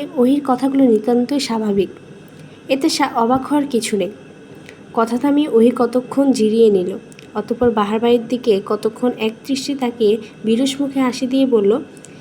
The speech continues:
"একটি লাইন আছে না, 'আমি জেনে শুনে বিষ করিয়াছি পান'।" কথাটি শেষ করে আর এক সেকেন্ডও দাঁড়ালো না ওহি, ব্যস্ত ভঙ্গিতে ছাদ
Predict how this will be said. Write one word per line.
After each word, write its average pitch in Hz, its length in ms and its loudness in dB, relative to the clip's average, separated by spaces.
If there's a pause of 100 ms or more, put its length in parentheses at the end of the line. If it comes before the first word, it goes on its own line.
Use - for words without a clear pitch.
(240)
"একটি 277 240 0
লাইন 285 280 2
আছে 285 240 -2
না, 214 180 -2 (480)
'আমি 269 320 8
জেনে 262 320 4
শুনে 269 320 4
বিষ 269 500 0
করিয়াছি 226 500 2 (100)
পান'।" 214 260 -2 (680)
কথাটি 277 460 0
শেষ 269 320 2
করে 226 300 2
আর 220 180 -2
এক 214 220 -2
সেকেন্ডও 262 380 2
দাঁড়ালো 226 400 2
না 247 140 0
ওহি, 190 280 -6 (360)
ব্যস্ত 202 320 -2
ভঙ্গিতে 247 420 2
ছাদ 220 260 -8